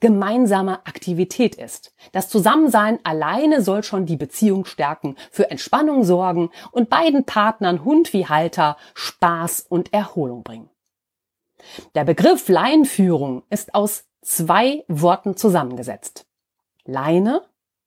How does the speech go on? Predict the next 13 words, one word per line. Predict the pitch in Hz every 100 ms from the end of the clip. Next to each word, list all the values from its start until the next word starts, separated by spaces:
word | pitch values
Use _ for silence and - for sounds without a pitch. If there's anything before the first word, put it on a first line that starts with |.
| _ _ _ _ _
und | 190 220 302 - _ _ _
Führung. | - - 277 160 107 - _ _ _ _ _ _ _ _ _ - -
Was | 165
bedeutet | 165 151 165 311 330 175
es | -
jetzt, | 175 165 - - - _ _ -
an | 165 151
der | 147 139
Leine | 156 175 185 185 160 135 _
die | 165
Führung | - - 247 143 135
zu | -
übernehmen? | 139 127 131 120